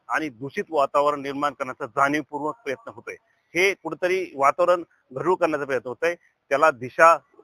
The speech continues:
दे-, म्हणजे वेगळं वळण निर्माण केलं जातंय जेणेकरून समाजात तेढ निर्माण होते. मला सर्वांना सांगू इच्छितो की मी उतेकरांना सांगू इच्छितो की हा जाणीवपूर्वक तुमचा गेम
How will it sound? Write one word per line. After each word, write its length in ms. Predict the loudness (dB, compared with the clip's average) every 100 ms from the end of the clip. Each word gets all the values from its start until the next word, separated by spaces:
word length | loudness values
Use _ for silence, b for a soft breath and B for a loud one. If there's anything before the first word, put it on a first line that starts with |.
| -16
दे-, 240 | -6 -4 -2
म्हणजे 240 | -2 -2
वेगळं 340 | 2 4 8 8
वळण 220 | 8 6
निर्माण 340 | 2 2 0
केलं 200 | 0 0
जातंय 240 | 0 0 -4
जेणेकरून 420 | -6 -6 -10 -8
समाजात 340 | -4 -2 -2
तेढ 280 | -2 -4 -4
निर्माण 200 | -6 -10
होते. 220 | -12 -16 -20 _ _ -8
मला 340 | 0 4 4
सर्वांना 760 | 2 _ _ -4 -2 -2 -2 -4
सांगू 380 | -2 -6 -4 -8
इच्छितो 300 | -10 -12 -12
की 160 | -10
मी 220 | -6 -6 -8 _ -16
उतेकरांना 460 | -2 2 4 4 2
सांगू 240 | 0 -4
इच्छितो 300 | -8 -10 -14
की 220 | -12 -16
हा 440 | -14 -2 2 4 2 _ b b -8
जाणीवपूर्वक 640 | 0 2 2 0 0 0 _ -14
तुमचा 340 | -12 2 4 4
गेम 240 | 4